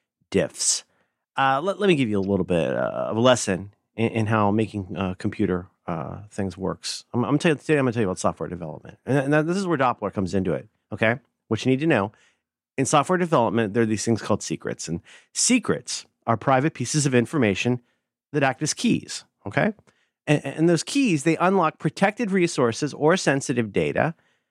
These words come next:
okay? Now, now, it can be stressful to, uh, configure and manage, you know, uh, secrets,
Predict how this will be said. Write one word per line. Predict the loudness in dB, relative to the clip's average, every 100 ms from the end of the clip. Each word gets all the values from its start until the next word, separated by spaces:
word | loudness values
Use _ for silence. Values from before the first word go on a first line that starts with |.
| _ _ -4
okay? | -2 -2 0
Now, | -2
now, | 0 -2 -2
it | -2 0 2 2
can | 4
be | 2
stressful | 4 0 0 2 2
to, | 2 0 2
uh, | 2
configure | 0 0 0 0 0 2 4 2
and | 0
manage, | 0 2 2 2 0 0
you | 0
know, | 2 2 2
uh, | 0 0 2 2 2 0 -2 _
secrets, | -12 -6 -6 0 2 2 -2